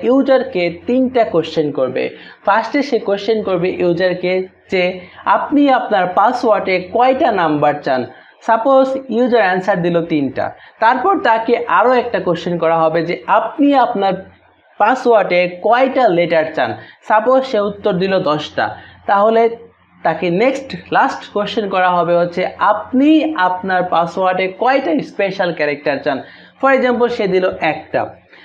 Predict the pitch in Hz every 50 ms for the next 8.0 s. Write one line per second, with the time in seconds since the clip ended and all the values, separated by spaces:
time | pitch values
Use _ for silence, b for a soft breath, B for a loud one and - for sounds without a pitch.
0 | B B B _ 240 233 233 226 226 226 247 240 269 285 285 285 247 220 202 202
1 | 190 202 220 214 214 214 208 214 202 208 - 220 226 226 226 - 285 277 269 247
2 | 254 262 254 254 247 247 - - 180 202 226 220 220 269 262 262 254 247 226 240
3 | 214 170 - 180 185 185 185 - 220 208 180 185 180 175 170 170 170 165 - -
4 | - - _ - 180 202 214 233 254 254 262 269 269 269 233 - - 208 226 247
5 | 233 - - 196 175 175 175 - 185 180 165 165 165 - 170 156 139 151 185 220
6 | 240 254 254 220 269 269 269 262 262 247 214 196 196 202 214 202 B B B B
7 | B B B B B _ _ _ _ 165 202 233 247 240 233 220 214 202 196